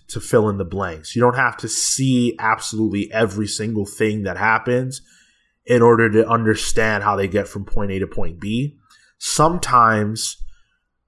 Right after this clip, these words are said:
in comics, uh, creators will struggle with that, and you will be like, "Wait, how did this,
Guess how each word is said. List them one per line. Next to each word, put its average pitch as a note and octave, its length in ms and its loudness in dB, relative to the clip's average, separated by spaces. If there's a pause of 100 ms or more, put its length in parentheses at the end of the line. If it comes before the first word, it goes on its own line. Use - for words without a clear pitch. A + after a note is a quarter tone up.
(360)
in A2 360 -4
comics, G2+ 720 -2 (240)
uh, G2+ 300 -2
creators A2+ 760 2 (140)
will G2+ 220 0
struggle D#3 440 2
with C3 180 4
that, A2 320 2
and G#2 220 -4
you G#2+ 140 0
will G#2 120 2
be G2+ 140 0
like, F#2 180 -2
"Wait, G#2+ 200 2
how G#2+ 180 2
did G2+ 120 0
this, G2+ 340 -2